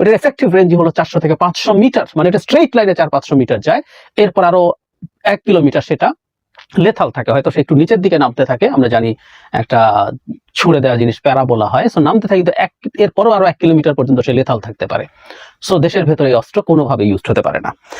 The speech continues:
এবার শেখ হাসিনার প্রধানমন্ত্রী থাকার ক্লেমিং, তিনি দাবি করছেন তিনি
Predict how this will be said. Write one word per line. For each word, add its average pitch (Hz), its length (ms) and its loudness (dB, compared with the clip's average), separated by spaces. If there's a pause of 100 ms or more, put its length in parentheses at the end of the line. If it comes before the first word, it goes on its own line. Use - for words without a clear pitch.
(640)
এবার 247 160 4
শেখ 302 180 2
হাসিনার 294 300 2
প্রধানমন্ত্রী 254 600 2
থাকার 185 480 2
ক্লেমিং, 135 440 0
তিনি 202 300 4
দাবি 151 260 0
করছেন 269 400 2
তিনি 170 160 2